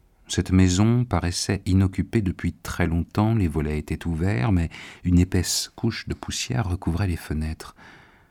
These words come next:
On devinait que naguère encore une affiche cachait une grande partie du balcon. Elle venait d'être grossièrement arrachée. Les montants qui la fixaient étaient toujours là. J'aurais donné beaucoup pour voir cette affiche encore intacte. Elle m'eût peut-être appris le nom du propriétaire de la maison.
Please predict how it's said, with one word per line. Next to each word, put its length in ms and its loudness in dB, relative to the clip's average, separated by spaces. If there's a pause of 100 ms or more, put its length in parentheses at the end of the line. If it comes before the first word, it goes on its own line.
(140)
On 100 4
devinait 440 4
que 160 0
naguère 540 2
encore 340 -2
une 100 2
affiche 420 -2
cachait 360 -2
une 160 -2
grande 340 0
partie 300 -4
du 120 0
balcon. 440 0
Elle 80 -2
venait 220 0
d'être 320 -4
grossièrement 680 -2
arrachée. 680 -2 (680)
Les 100 -2
montants 320 0
qui 140 -6
la 100 -2
fixaient 380 -4
étaient 120 -2
toujours 380 -4
là. 240 -8 (840)
J'aurais 240 2
donné 200 4
beaucoup 440 0 (200)
pour 120 -4
voir 220 -2
cette 200 -2
affiche 300 -2
encore 260 -2
intacte. 580 -8 (540)
Elle 140 2
m'eût 120 6
peut-être 340 0
appris 280 -2
le 100 2
nom 180 4
du 120 2
propriétaire 720 -2
de 80 -2
la 100 -2
maison. 420 -4